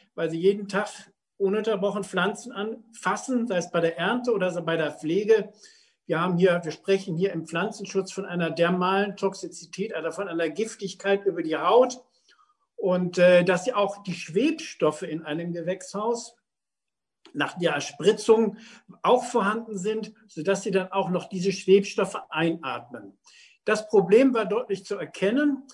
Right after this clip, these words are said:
denn ich habe auch mit Ärzten gesprochen, ich habe mit, äh, tagsüber war ich mit den Unternehmern in den Betrieben, mit den Betriebsleitern und nachts bin ich dann in die Slums, denn ich wollte ja ein Gutachten schreiben für die Bundesregierung. Äh, da muss ich, muss ich also alles wissen.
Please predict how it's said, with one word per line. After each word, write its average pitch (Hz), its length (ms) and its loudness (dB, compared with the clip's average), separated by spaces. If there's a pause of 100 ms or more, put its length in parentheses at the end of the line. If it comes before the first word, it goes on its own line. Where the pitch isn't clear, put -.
(180)
denn 196 100 -8
ich 175 100 -6
habe 202 120 -6
auch - 140 -8
mit 165 240 -4
Ärzten 196 440 -6
gesprochen, 233 640 -4
ich 160 180 -4
habe 151 300 -2
mit, 143 340 -4 (680)
äh, 139 260 -6
tagsüber 247 640 2
war 226 160 0
ich 190 140 -4
mit 190 160 -4
den 180 100 -4
Unternehmern 175 680 0
in 214 160 -4
den 202 160 -4
Betrieben, 208 560 -2
mit 185 120 2
den 147 120 -2
Betriebsleitern 190 1000 0 (240)
und 160 160 -2
nachts 175 320 -4
bin 185 140 4
ich 175 100 -2
dann 180 140 -2
in 160 80 -6
die 156 120 -2
Slums, 160 500 0
denn 190 120 2
ich 170 180 -4
wollte 170 200 4
ja 196 100 6
ein 208 100 -2
Gutachten 262 540 6
schreiben 139 400 -4
für 139 140 -8
die 139 80 -6
Bundesregierung. 131 920 -4 (720)
Äh, 147 380 0
da 151 80 -4
muss 165 220 -4
ich, 175 80 -10
muss 196 220 -2
ich 202 80 0
also 202 160 4
alles 214 440 2
wissen. - 400 -12